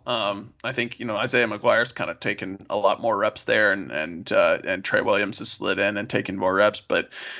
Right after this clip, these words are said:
yes, Chris Turner is, I mean, he's been fine. I think, I think this is a more, uh, representative amount of time he should be playing, like, you know, a third to half of the defensive snaps than, than playing, like, every snap like he did the last, uh,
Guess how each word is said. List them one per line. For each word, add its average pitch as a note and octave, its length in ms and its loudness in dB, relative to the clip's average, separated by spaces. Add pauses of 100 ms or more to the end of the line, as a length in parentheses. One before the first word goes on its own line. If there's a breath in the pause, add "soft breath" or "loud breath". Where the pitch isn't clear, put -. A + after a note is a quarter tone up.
yes, D#3 260 6
Chris - 240 2
Turner D3+ 380 2
is, B2+ 240 0
I D3 80 0
mean, C#3+ 100 2
he's C#3 140 2
been C3+ 160 0
fine. A#2 480 0
I C#3+ 80 -2
think, E3 420 -4
I D#3+ 120 2
think D#3 200 2
this D3 220 0
is C#3+ 140 0
a C3+ 40 2
more, C3 720 6 (100)
uh, B2 220 4
representative A#2+ 800 -2
amount G#2+ 320 0
of G2+ 100 -6
time G#2+ 260 0
he A2+ 120 -6
should G#2+ 240 -2
be A2 120 -6
playing, A2+ 500 2
like, - 320 -2
you A2+ 120 -2
know, F2 160 -4 (280)
a - 40 -2
third A#2 460 2
to G#2 140 2
half A2 300 2
of G#2+ 100 -2
the A2+ 80 -6
defensive A2+ 500 -8
snaps G2+ 560 -4
than, D2 380 -6
than D#2 260 -6
playing, G#2 300 0
like, F#2+ 200 0
every F#2+ 240 -2
snap G2 320 -2
like F#2+ 140 -2
he - 100 -14
did - 140 -10
the G2+ 80 -6
last, F2+ 400 0
uh, F#2+ 300 0